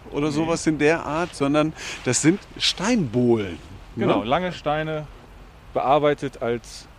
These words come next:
Speaker 2: im Rundbogen gemauert, gesetzt. Ja.
Speaker 1: Ja,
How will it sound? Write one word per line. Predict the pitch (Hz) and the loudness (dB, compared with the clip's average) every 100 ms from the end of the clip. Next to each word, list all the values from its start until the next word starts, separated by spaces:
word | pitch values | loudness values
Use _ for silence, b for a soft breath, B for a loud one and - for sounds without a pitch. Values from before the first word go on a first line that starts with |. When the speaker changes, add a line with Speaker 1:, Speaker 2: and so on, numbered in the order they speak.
| - | -14
Speaker 2:
im | 135 127 | -10 -6
Rundbogen | 117 151 170 - 123 143 143 139 139 - - | -4 -4 -4 -12 -4 -2 0 -4 -8 -14 -8
gemauert, | 127 123 131 127 - - | -4 -2 -2 -4 -10 -14
gesetzt. | 110 117 123 - - - | -6 -4 -6 -10 -18 -16
Ja. | 143 - - - | -16 -16 -16 -6
Speaker 1:
Ja, | 127 | -6